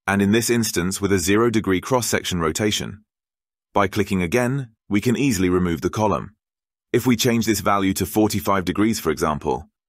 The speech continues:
we can see the effect when placing the column. The blue T symbol that you see when hovering indicates the cross-section rotation of the member that's about to be created. Again, we can use the undo facility again here for columns created.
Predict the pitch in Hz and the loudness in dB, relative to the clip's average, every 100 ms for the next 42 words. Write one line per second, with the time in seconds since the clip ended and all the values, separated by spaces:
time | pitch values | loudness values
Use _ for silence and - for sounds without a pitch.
0 | _ 101 110 101 127 123 123 110 98 - | _ 0 0 0 0 2 0 2 -2 0
1 | 92 90 104 92 95 80 73 85 69 53 | -2 -2 0 0 0 -4 -2 -2 -2 -4
2 | - _ _ - 98 113 107 117 107 101 | -12 _ _ -4 2 4 4 2 0 2
3 | 104 95 92 95 101 - 104 90 92 104 | 0 0 0 -2 -2 -2 0 0 -2 -2
4 | 120 92 76 73 _ _ 120 123 120 117 | -2 -2 -2 -8 _ _ -2 -2 2 0
5 | - 110 - 123 120 117 - 101 92 90 | 0 -4 -2 -2 -2 -4 -2 -2 0 0
6 | 92 85 98 - 92 104 104 98 95 107 | 0 0 -2 -2 0 2 2 2 0 0
7 | 110 - 101 98 - - 101 - 107 117 | -2 -2 -2 -2 -4 -4 -4 0 0 0
8 | 113 73 64 - _ _ _ _ _ 120 | -2 -4 -6 -12 _ _ _ _ _ 0
9 | 120 147 87 82 - _ - 120 139 131 | 2 0 -2 -6 -14 _ -4 -2 0 2
10 | 131 113 120 113 107 104 104 - 104 92 | 0 2 2 2 2 0 0 0 0 2
11 | 98 92 113 101 90 78 - 98 101 87 | 2 2 0 0 0 -2 -4 -2 0 0
12 | 92 - 110 104 101 69 64 | -4 -4 0 0 0 -4 -6